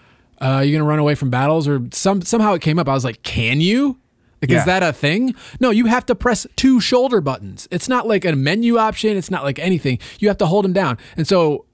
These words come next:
Speaker 1: in the meantime, while your characters are trying to run away, you can still sort of attack the enemy and stuff.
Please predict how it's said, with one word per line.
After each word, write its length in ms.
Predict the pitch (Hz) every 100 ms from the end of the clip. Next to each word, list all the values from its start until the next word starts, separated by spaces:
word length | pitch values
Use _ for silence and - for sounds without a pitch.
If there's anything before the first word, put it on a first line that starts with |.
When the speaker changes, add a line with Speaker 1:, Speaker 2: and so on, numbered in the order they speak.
| _ -
Speaker 1:
in 160 | 202
the 60 | 190
meantime, 360 | 208 190 175
while 100 | 160
your 160 | 156 147
characters 380 | - 175 156 135
are 60 | 123
trying 300 | 143 151 135
to 80 |
run 180 | 117 127
away, 300 | 117 120 147 -
you 120 | - 151
can 100 | 147
still 220 | - 165
sort 180 | - 147
of 80 | 131
attack 380 | - 127 117
the 140 | - 107
enemy 260 | 107 120
and 100 | 131
stuff. 220 | - 151